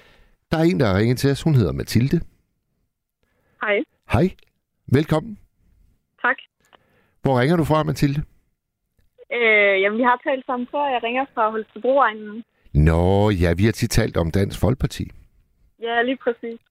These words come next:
Speaker 1: Ja. Hvordan,
Speaker 2: Det går
Speaker 1: øh,
Speaker 2: godt for os i øjeblikket.
Speaker 1: Ja, fordi du, du er jo, ja, nærmest sådan engageret i Dansk Folkeparti. Er vi ikke enige?
Speaker 2: Jo, jeg er medlem af partiet.
Speaker 1: Ja,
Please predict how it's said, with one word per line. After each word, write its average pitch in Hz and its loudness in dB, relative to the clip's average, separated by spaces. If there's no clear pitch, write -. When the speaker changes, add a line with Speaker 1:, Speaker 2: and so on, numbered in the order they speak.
Speaker 1:
Ja. 85 2
Hvordan, 110 2
Speaker 2:
Det 170 4
går 175 6
Speaker 1:
øh, 139 4
Speaker 2:
godt 220 2
for 262 -8
os 226 -6
i 240 -10
øjeblikket. 220 -2
Speaker 1:
Ja, 160 4
fordi 165 -2
du, 165 4
du 135 4
er 139 6
jo, 135 0
ja, 117 2
nærmest 131 0
sådan 151 0
engageret 117 2
i 104 2
Dansk 90 -2
Folkeparti. 90 -2
Er 92 2
vi 120 2
ikke 156 2
enige? 165 2
Speaker 2:
Jo, 254 2
jeg 233 6
er 202 2
medlem 220 0
af - -4
partiet. 220 -2
Speaker 1:
Ja, 175 2